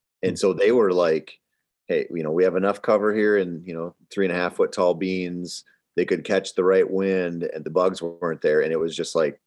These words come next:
Speaker 1: they'd stand up, eat for a while and lay down.
Speaker 2: Hmm.
Speaker 1: And when they get into that situation,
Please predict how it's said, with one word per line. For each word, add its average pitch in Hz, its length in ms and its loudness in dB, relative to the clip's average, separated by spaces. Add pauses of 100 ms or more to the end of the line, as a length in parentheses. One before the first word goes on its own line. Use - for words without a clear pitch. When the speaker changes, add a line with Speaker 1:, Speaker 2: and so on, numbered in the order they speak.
Speaker 1:
they'd 82 160 -2
stand 95 300 0
up, 95 160 0
eat 113 240 -6
for 101 100 -2
a 98 80 2
while 95 180 2
and 85 120 -6
lay 85 140 0
down. 76 420 -6 (480)
Speaker 2:
Hmm. 87 60 -4
Speaker 1:
And 87 220 0
when 87 120 0
they 98 100 0
get 110 140 2
into 101 180 4
that 85 320 -2
situation, 113 960 -2